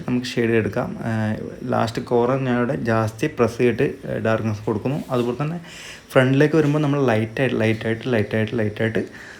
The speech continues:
നമ്മൾ പെൻസിൽ വെച്ചിട്ട് ഷെയ്ഡ് എടുത്ത് എടുക്കുക. ഹാച്ചിങ് മെത്തേഡ്, ആ, ഉപയോഗിച്ചിട്ട് ഞാനിവിടെ ചെയ്യുകയാണ് ചെയ്യുന്നത്. ബാക്കി നമ്മൾ ആ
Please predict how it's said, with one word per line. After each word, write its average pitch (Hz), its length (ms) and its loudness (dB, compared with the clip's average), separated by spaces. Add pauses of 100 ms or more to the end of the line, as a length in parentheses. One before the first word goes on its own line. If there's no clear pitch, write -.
(260)
നമ്മൾ 135 200 0
പെൻസിൽ 131 360 -2
വെച്ചിട്ട് 123 240 -2
ഷെയ്ഡ് 117 260 0
എടുത്ത് 113 400 -2
എടുക്കുക. 110 300 -2 (500)
ഹാച്ചിങ് 117 400 -2
മെത്തേഡ്, 131 300 0
ആ, - 600 -6
ഉപയോഗിച്ചിട്ട് 113 560 -2
ഞാനിവിടെ 120 360 0
ചെയ്യുകയാണ് 120 480 0
ചെയ്യുന്നത്. 120 300 -2
ബാക്കി 127 520 -4 (480)
നമ്മൾ 127 160 -4
ആ 123 120 -2